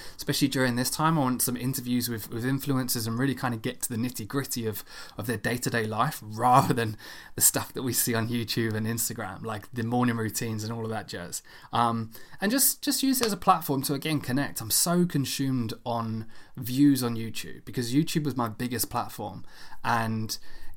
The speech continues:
I'm so protective of YouTube as well. And in reality, what I'm learning is just to get stuff out there. Like, who knows? Just get stuff out there.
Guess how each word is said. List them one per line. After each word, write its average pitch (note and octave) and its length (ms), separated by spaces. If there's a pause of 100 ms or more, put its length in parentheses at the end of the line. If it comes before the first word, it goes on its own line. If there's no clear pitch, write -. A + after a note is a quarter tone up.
(260)
I'm A#2 120
so D#3 240
protective - 680
of A2+ 80
YouTube A2 440
as G2+ 140
well. G2+ 320 (320)
And B2 140
in B2+ 200
reality, C#3+ 500
what A#2 140
I'm A2+ 160
learning A2+ 720
is A2 580
just - 280
to - 60
get C#3 140
stuff - 240
out G2 180
there. - 260
Like, A2+ 380
who D#3+ 120
knows? F#2+ 260
Just - 140
get F3+ 140
stuff - 220
out C3+ 180
there. C3+ 220